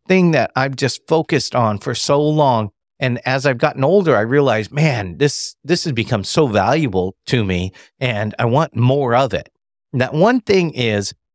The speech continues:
self-awareness. Self-awareness. You probably heard the term, but if you haven't before, what is self-awareness?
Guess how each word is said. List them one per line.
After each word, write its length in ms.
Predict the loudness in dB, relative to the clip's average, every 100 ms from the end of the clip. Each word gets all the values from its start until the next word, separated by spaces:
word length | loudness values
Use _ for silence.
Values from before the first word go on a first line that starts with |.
| _ -8
self-awareness. 1160 | -2 0 0 -4 -2 0 2 0 -2 -8 -12 _ _
Self-awareness. 2500 | -10 0 2 2 0 -6 _ _ _ _ _ _ _ _ _ _ -4 -2 0 0 -2 -4 -6 -12 _ _ _ _ -8
You 80 | -2
probably 320 | 0 0 -4
heard 220 | -6 -4
the 80 | -4
term, 320 | 0 0 2
but 100 | 0
if 80 | 2
you 60 |
haven't 320 | 0 2 0 0
before, 400 | -2 0 2 2
what 180 | 0
is 180 | -2 -2
self-awareness? 1080 | -4 -2 0 0 -2 -2 0 2 0 -2 -4